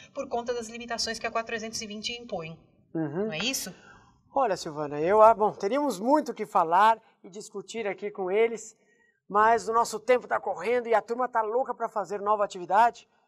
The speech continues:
Speaker 2: e temos coisas a trabalhar. Enfim, eu queria dizer a vocês que é chegado aquele momento, ah, diria assim, um momento um pouco triste do nosso programa,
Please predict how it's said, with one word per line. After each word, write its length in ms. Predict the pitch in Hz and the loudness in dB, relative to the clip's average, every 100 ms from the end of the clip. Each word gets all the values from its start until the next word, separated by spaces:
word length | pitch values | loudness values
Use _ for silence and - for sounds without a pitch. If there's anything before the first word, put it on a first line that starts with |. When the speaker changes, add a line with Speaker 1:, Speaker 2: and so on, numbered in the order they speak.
| _ | _
Speaker 2:
e 80 | - | -8
temos 280 | 175 226 214 | -4 -4 -4
coisas 320 | 233 240 220 | -2 -2 -2
a 80 | 233 | -6
trabalhar. 500 | 233 240 240 180 143 _ _ _ | -2 0 0 -2 -6 _ _ _
Enfim, 460 | 302 262 233 190 - _ _ | -8 -6 -6 -6 -8 _ _
eu 180 | 262 302 | 0 0
queria 600 | 214 220 262 262 202 143 - - | -2 -6 -4 -2 -2 -4 -12 -8
dizer 180 | 175 220 | 0 0
a 40 | |
vocês 560 | 185 170 - 233 202 - | 0 -8 -4 -2 -4 -8
que 80 | |
é 60 | 220 | -10
chegado 340 | - 240 247 | -6 0 2
aquele 240 | 240 226 208 | 0 -4 -8
momento, 540 | 180 190 254 - 277 _ _ - | -6 -4 -6 -6 -18 _ _ -8
ah, 360 | 233 240 226 226 | -2 0 -2 -4
diria 240 | 240 269 | -4 -2
assim, 180 | 254 262 | -2 -2
um 60 | 262 | -2
momento 340 | 233 247 247 | -2 -2 -4
um 40 | |
pouco 240 | 208 247 226 | -6 -6 -6
triste 440 | 277 285 233 - | -8 -6 -4 -6
do 120 | 190 | -2
nosso 240 | 196 175 165 | 0 -2 -4
programa, 520 | 175 160 160 147 | -8 -6 -6 -6